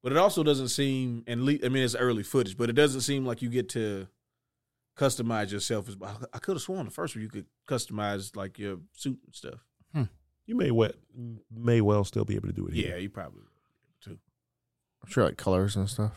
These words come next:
Speaker 1: Yeah.
Speaker 2: All right, this next one, Alan Wake two.
Speaker 3: Alan Wake two.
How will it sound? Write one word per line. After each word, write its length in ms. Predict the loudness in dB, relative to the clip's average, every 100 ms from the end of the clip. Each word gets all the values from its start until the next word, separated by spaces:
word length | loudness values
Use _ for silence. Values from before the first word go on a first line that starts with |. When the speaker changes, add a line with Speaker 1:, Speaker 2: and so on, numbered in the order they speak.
| -8
Speaker 1:
Yeah. 140 | -8 -8 -8 -14 -16 _ _ _ _ _ _ _ _ _ _ _ _ -4
Speaker 2:
All 80 | 4
right, 0 |
this 100 | 8
next 220 | 10 8
one, 100 | 2 8
Alan 380 | 12 12 12 10
Wake 340 | 8 6 0 -20 _
two. 300 | -4 0 0 -2 -16
Speaker 3:
Alan 320 | -12 -10 -4
Wake 260 | -4 -4 -10
two. 180 | -12